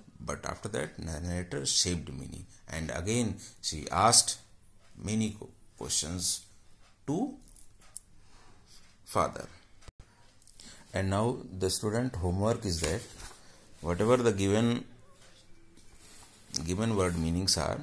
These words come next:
you have to note it down in the fair copy here, here, and on the next page. Okay, and underline the difficult word which are, you are thinking it is difficult, and find it out the meaning also.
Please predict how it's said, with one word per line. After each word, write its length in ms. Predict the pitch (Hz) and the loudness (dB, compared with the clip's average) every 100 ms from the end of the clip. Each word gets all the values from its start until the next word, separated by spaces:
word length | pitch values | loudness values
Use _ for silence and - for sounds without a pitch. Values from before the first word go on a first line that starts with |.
| 131 | -6
you 140 | 87 | -2
have 240 | 82 90 - | 0 0 0
to 80 | 87 | -2
note 360 | 82 95 110 | 0 0 0
it 140 | 110 104 | -2 2
down 320 | 107 113 117 | 2 2 -2
in 180 | 95 87 | -4 -4
the 100 | - | -6
fair 340 | - 82 104 | -4 0 0
copy 400 | 107 113 113 131 | 0 -2 0 -4
here, 360 | 85 85 98 104 | -2 2 2 0
here, 360 | 87 95 123 170 - - - - | 0 -2 -2 -6 -16 -20 -16 -4
and 200 | 113 127 | -2 0
on 220 | 123 123 | -2 0
the 100 | 123 | 0
next 320 | 90 73 - | 0 4 2
page. 380 | 76 71 65 - - - - - - - - - 110 | 2 -2 -2 -2 -6 -20 -20 -20 -20 -20 -20 -14 -6
Okay, 220 | 131 175 - | -4 -4 -4
and 160 | 95 92 | -2 0
underline 720 | 92 113 135 120 104 104 107 | 2 4 4 4 4 4 4
the 220 | 107 139 202 - - - - - - - | 6 4 2 -8 -20 -20 -20 -20 -12 0
difficult 440 | 113 120 131 107 95 | 2 4 6 6 6
word 320 | 95 95 92 - - | 6 6 2 -10 -8
which 220 | 90 - | -4 0
are, 140 | 87 85 | 2 4
you 220 | 85 85 | 4 2
are 60 | 80 | 0
thinking 380 | - 90 95 87 | -2 -4 -2 -4
it 120 | 78 | -4
is 180 | 73 - | -4 -4
difficult, 580 | - - - - - - - - - - - | -6 -12 -12 -12 -14 -18 -20 -20 -20 -20 -14
and 160 | 92 87 | -8 -4
find 280 | 90 78 87 | -2 0 0
it 160 | 90 | -2
out 320 | - 73 82 92 | -2 -2 -4 -4
the 80 | |
meaning 320 | 104 58 - 50 | -4 -4 -8 -12
also. 220 | 50 - | -10 -10